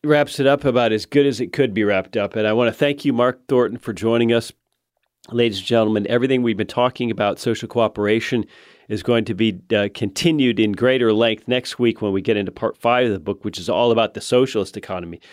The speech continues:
Social Cooperation Without a Market is the name of that part of the book. And,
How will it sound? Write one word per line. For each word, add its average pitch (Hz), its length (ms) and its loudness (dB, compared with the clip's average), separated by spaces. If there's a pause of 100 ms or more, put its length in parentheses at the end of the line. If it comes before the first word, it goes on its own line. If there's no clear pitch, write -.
(120)
Social 127 340 0
Cooperation 113 560 0
Without 120 320 2
a - 20 2
Market 78 480 -6 (300)
is - 160 -6
the 104 100 -2
name 98 240 -2
of 92 120 -8
that 92 240 -2
part 120 360 -2
of 92 140 -12
the 95 80 -12
book. 92 360 -6
And, 101 360 -4